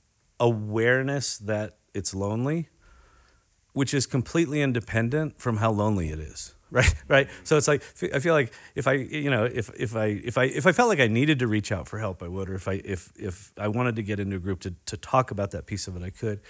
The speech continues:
But, but I think the loneliness comes from, you know, you're in a constant state of problem solving. And, and ideally you're doing that with your team, but, but, you know, in the case of Storyvine, we're,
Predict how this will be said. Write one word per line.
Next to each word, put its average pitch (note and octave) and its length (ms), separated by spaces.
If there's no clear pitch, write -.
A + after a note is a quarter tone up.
But, - 280
but D3+ 100
I D3 80
think B3 240
the B3+ 80
loneliness D3+ 540
comes B2+ 320
from, A2 480
you C#3+ 220
know, A#2+ 340
you're D3 140
in D3 40
a C#3 60
constant F3 540
state C#3 220
of A#2 140
problem A2 460
solving. E2+ 560
And, C3+ 240
and D#3 180
ideally F3+ 420
you're C#3+ 100
doing B2+ 240
that A2+ 160
with G#2+ 180
your A#2 80
team, C#3+ 460
but, A2 280
but, B2 140
you C#3+ 80
know, B2+ 80
in A#2+ 60
the A#2+ 80
case D#3+ 280
of C#3 80
Storyvine, A#2+ 600
we're, C#3 220